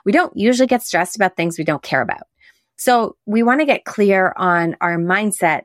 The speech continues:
and stress because we filter everything through our mindset, and these mindsets shape our lives. So we want to take some time exploring and learning about stress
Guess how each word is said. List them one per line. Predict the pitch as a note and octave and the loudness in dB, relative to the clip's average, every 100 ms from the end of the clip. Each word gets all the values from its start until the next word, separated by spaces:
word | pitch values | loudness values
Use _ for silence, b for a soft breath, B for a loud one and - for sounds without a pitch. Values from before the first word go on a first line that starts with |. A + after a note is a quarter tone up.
| - | -4
and | E3 E3 | -4 -4
stress | D#3+ - B2 - - | -4 -4 -4 -4 -10
because | F3+ G3 F#3 | -6 -4 -2
we | G3 - - | -4 -4 0
filter | E4 E4 F#3 | 0 2 -2
everything | - F3+ F3 E3 E3 | -2 -2 -2 -2 -6
through | - C4 | -2 0
our | A#3+ F#3 | 2 2
mindset, | D#3+ D3 D#3+ G3+ B3 - b b b | 0 -4 -2 -2 -2 -6 b b b
and | G3+ G#3+ | 0 2
these | A3+ | 4
mindsets | A#3 B3+ A#3 A3 - | 2 0 0 -2 -2
shape | G#3 F#3+ | -2 0
our | F#3 F3 | 0 0
lives. | G#3+ - - - - b b b | 0 -2 -10 -18 -20 b b b
So | - G#3+ G3+ | 0 2 2
we | G3+ G3+ | -2 -2
want | F#3+ | 0
to | F#3+ | -2
take | G#3 - | -4 -8
some | - | -8
time | F3+ E3 D#3 | -4 -4 -4
exploring | - - D3 D#3 G#3 B3 | -10 -12 -2 0 0 -2
and | F#3 E3 | -4 -8
learning | E3 D#3 E3+ G#3 - | -6 -4 -2 -4 -4
about | D#3+ - | -4 -6
stress | - - C#3 E4+ - | -8 -4 -4 -4 -8